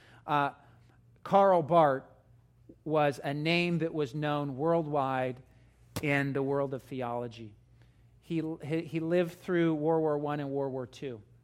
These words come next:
And, uh, he's a Swiss theologian. I don't agree with everything he wrote, but, um, some of the things he wrote were, were good, and he was an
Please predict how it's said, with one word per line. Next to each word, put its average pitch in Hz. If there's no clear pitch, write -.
And, 160
uh, 147
he's 147
a 156
Swiss 190
theologian. 147
I 139
don't 196
agree 180
with 170
everything 160
he 160
wrote, 202
but, 131
um, 135
some 165
of 214
the -
things 147
he 139
wrote 127
were, 131
were 135
good, 135
and 151
he 147
was 139
an 127